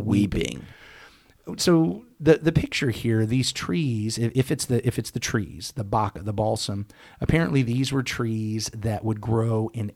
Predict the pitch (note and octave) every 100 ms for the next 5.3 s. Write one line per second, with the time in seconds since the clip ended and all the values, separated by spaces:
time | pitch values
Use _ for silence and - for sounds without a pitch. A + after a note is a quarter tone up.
0 | - B2 B2 C3 C3 B2 - G#2+ A#2 A#2
1 | G2+ G2 G#2 G2 A#2+ A2+ G#2 F2+ G2+ B2
2 | C#3+ E3 D3 - B3 F#3+ A2+ - - G2+
3 | F#2+ G2 A2+ C3+ C#3 B2 - E3 - B2+
4 | A#2 C3 B2 A2 A2 G#2+ G#2 G2+ G#2 C3
5 | D#3+ G#2+ G#2+